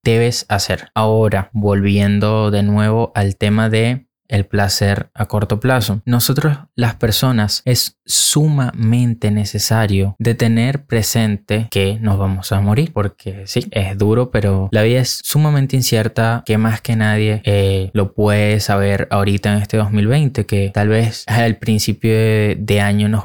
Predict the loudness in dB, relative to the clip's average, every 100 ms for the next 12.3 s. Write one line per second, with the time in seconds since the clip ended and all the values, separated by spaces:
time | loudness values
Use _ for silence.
0 | -6 _ -4 -2 0 0 -2 -2 -2 0
1 | 0 2 2 2 0 -2 0 -2 0 -2
2 | -2 -4 -2 0 0 0 0 0 0 0
3 | 0 0 -2 -2 -4 0 2 2 2 2
4 | 0 0 -2 0 0 0 0 0 0 0
5 | 0 -2 -2 0 2 0 -2 -4 -2 0
6 | 2 2 0 0 0 0 2 0 -2 0
7 | 2 2 2 2 2 0 0 0 0 0
8 | 0 0 0 0 0 -2 0 2 2 0
9 | -2 -2 0 -2 -2 -2 0 -2 -4 -2
10 | 0 2 0 0 0 0 0 -2 -2 -2
11 | -2 0 0 2 2 2 2 0 0 0
12 | 0 -2 -6